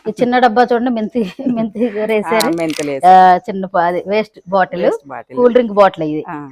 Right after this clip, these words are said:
Speaker 1: అట్లా వేసారు.
Speaker 2: అందులో వేసుకున్నా.
Speaker 1: ఇది
Speaker 2: నా-,
Speaker 1: నారు,
Speaker 2: నారు,
Speaker 1: టమాటా నారు.
Speaker 2: టమాటా నారు.
Speaker 1: ఉమ్.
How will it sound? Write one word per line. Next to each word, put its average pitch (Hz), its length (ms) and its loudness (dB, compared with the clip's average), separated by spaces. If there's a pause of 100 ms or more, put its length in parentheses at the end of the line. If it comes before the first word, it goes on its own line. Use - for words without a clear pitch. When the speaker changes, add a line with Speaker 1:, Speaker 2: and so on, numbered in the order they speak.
Speaker 1:
అట్లా 175 220 -8
వేసారు. 165 400 -8 (100)
Speaker 2:
అందులో 131 200 -18
వేసుకున్నా. - 500 -8
Speaker 1:
ఇది 320 120 0
Speaker 2:
నా-, 226 60 -4
Speaker 1:
నారు, 190 280 4
Speaker 2:
నారు, 165 180 0
Speaker 1:
టమాటా 185 360 -6
నారు. 165 180 -4
Speaker 2:
టమాటా 143 240 -12
నారు. 139 240 -12
Speaker 1:
ఉమ్. 160 340 -16